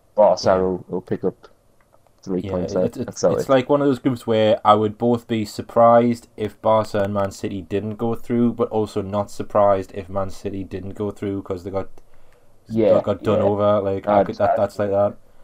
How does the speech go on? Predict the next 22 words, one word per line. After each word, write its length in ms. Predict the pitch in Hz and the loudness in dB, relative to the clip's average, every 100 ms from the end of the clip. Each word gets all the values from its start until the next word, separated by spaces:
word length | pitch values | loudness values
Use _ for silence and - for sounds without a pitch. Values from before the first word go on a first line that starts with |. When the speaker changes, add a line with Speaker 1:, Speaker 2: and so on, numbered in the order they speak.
| - - - | -20 -8 -2
Speaker 2:
Like, 140 | 107 | 6
that 60 | 120 | 6
would 80 | 113 | 6
be 80 | |
my 140 | 113 113 | 2 4
obvious 440 | 104 101 104 98 | 4 2 -2 -4
choices, 380 | - 98 92 95 | 0 0 0 -8
and 80 | 87 | -8
I 40 | 92 | -10
would 120 | 80 | -8
say 120 | 98 | -4
that's 140 | 92 - | -4 -4
probably 220 | 95 92 | -8 -6
gonna 180 | 90 87 | -6 -6
happen. 240 | 90 92 | -6 -8
But 120 | 85 92 | -8 -8
again, 280 | 95 92 | -6 -6
like 100 | 90 85 | -8 -10
I 20 | |
said, 220 | - - | -12 -10
I 120 | - | -8
just 180 | 82 - | -8 -10